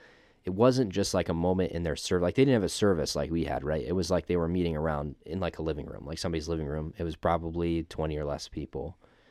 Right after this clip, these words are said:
Um, and they were getting around a table and they were eating with each other. And perhaps during that meal, there was a moment where they, um, specifically, you know, did, like, a toast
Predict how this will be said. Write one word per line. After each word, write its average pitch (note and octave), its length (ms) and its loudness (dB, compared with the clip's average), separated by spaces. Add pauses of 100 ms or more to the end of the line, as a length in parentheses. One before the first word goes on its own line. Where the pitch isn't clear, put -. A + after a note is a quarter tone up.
(320)
Um, E2 400 2
and F2 120 0
they F2 80 2
were E2+ 120 2
getting E2+ 280 2
around D#2 240 0
a C2+ 60 -12
table D#2+ 540 -4 (1200)
and G#2 100 2
they G2 60 4
were F2+ 100 2
eating F#2+ 240 0
with D2 140 -6
each - 160 -8
other. A1+ 300 -10 (800)
And F#2+ 400 2
perhaps A#2 500 4
during G#2+ 360 4
that G#2 180 2
meal, B2+ 400 4 (120)
there G#2+ 220 6
was G#2 180 6
a G2+ 60 6
moment G2+ 500 4
where G2 160 2
they, F2+ 540 2 (240)
um, D#2+ 540 -4
specifically, G2 960 -2 (240)
you F#2+ 140 -4
know, D#2+ 140 0
did, E2+ 220 -2
like, D#2 140 -4
a D2 80 -4
toast - 480 -2